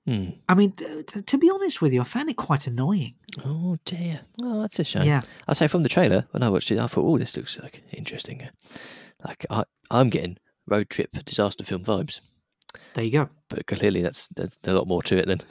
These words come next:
Speaker 2: But that,
Speaker 1: than
Speaker 2: yeah,
Speaker 1: that.
Speaker 2: but that's not it.
Speaker 1: <laughs>
Speaker 2: That's, that's like,
Speaker 1: Yeah.
Speaker 2: that's about forty minutes of the movie.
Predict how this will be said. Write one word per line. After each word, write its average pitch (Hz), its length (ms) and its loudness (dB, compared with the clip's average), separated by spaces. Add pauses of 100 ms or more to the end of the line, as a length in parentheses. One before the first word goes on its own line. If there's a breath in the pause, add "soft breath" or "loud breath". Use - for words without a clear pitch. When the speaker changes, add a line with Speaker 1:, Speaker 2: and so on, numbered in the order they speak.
Speaker 2:
But 131 140 2
that, 151 120 4
Speaker 1:
than 135 100 4
Speaker 2:
yeah, - 120 4
Speaker 1:
that. 151 100 -2
Speaker 2:
but 170 100 4
that's 180 240 4
not 170 140 6
it. 208 140 6
Speaker 1:
<laughs> 359 80 6
Speaker 2:
That's, - 420 4
that's 185 280 2
like, 214 160 8
Speaker 1:
Yeah. 254 160 4 (120)
Speaker 2:
that's 170 300 -2
about 156 420 2 (100)
forty 156 420 2
minutes 190 360 2
of 131 100 -2
the 139 80 0
movie. 190 480 4